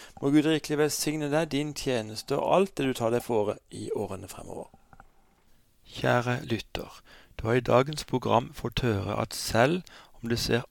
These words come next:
aldri så mørkt ut, så finnes det håp. Og man kan alltid starte på nytt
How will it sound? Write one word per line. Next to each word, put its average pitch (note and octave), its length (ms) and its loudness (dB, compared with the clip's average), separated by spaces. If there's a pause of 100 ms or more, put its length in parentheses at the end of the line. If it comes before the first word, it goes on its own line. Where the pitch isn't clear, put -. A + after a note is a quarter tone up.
(120)
aldri C3 640 2
så - 240 -4
mørkt A#2 400 -6
ut, - 480 -4 (320)
så - 180 -10
finnes G2+ 540 -6
det - 160 -6
håp. - 480 -12 (960)
Og - 80 -20
man A2 160 -2
kan - 300 -8
alltid D3+ 760 0
starte - 480 -2
på A#2 160 -4
nytt G#2+ 480 -8